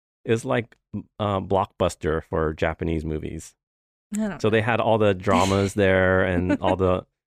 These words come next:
Speaker 1: there's a tiny little shelf with the option videos.
Speaker 2: Yeah. Anyway, so that's how Benson and, and myself as well, like, that's how we found out about drifting, was through,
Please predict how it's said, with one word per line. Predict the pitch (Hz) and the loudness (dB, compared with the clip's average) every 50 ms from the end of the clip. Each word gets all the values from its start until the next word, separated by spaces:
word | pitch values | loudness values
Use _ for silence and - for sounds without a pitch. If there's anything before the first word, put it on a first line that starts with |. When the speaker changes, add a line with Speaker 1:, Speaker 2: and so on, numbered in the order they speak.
| _ - | _ 0
Speaker 1:
there's | 107 107 98 104 | 0 2 2 2
a | 95 98 71 65 - | 0 0 -4 -8 -10
tiny | - - 123 127 143 151 | -6 -2 0 0 2 2
little | 143 143 139 135 123 | 2 2 2 0 0
shelf | - - 117 104 95 - _ - | 0 0 0 2 0 -2 _ -6
with | 98 - - | -6 -2 0
the | 98 | 0
option | 92 87 - - 90 85 | 0 0 0 -2 -4 -4
videos. | 80 82 78 78 - - 92 - - _ _ _ _ _ _ _ _ _ _ _ _ _ _ - | -2 -2 -4 -4 -6 -6 -8 -12 -16 _ _ _ _ _ _ _ _ _ _ _ _ _ _ -8
Speaker 2:
Yeah. | - - - - - 196 202 214 - _ _ _ _ _ _ _ _ _ _ | -6 -6 -6 -8 -10 -12 -16 -18 -20 _ _ _ _ _ _ _ _ _ _
Anyway, | 254 277 285 262 233 202 170 143 139 165 - | 0 0 2 2 2 0 0 -2 -4 -6 -2
so | - 247 240 247 | 0 0 2 4
that's | 285 320 330 - | 2 2 2 2
how | 381 359 339 | 0 0 0
Benson | 294 294 269 262 269 - - 277 262 269 262 254 240 | 0 0 0 -2 -2 -2 -2 -2 -2 -2 -2 -2 -4
and, | - - 156 214 220 220 208 - - - | -4 -4 -2 -2 -2 -4 -6 -10 -8 -6
and | 233 240 277 | -6 -4 -2
myself | 311 311 349 349 - 262 262 - | -2 -2 0 0 0 -2 0 -2
as | 269 247 - | -4 -4 -2
well, | 226 196 170 175 180 185 | -2 -2 0 0 0 -2
like, | 208 214 214 214 | -2 -2 -2 -2
that's | 254 262 - - | -2 -4 -2 -2
how | 311 254 | -2 -2
we | 254 262 | -2 -2
found | 254 - 226 208 202 196 | -2 -2 -2 -2 0 0
out | 190 185 190 | -2 -2 -2
about | 180 175 160 - | -2 -4 -6 -6
drifting, | - 170 156 - - - - 160 170 | -8 -10 -12 -10 -12 -14 -12 -10 -8
was | 170 175 165 - | -8 -8 -8 -6
through, | - 180 175 175 170 170 - | -6 -4 -4 -4 -6 -8 -8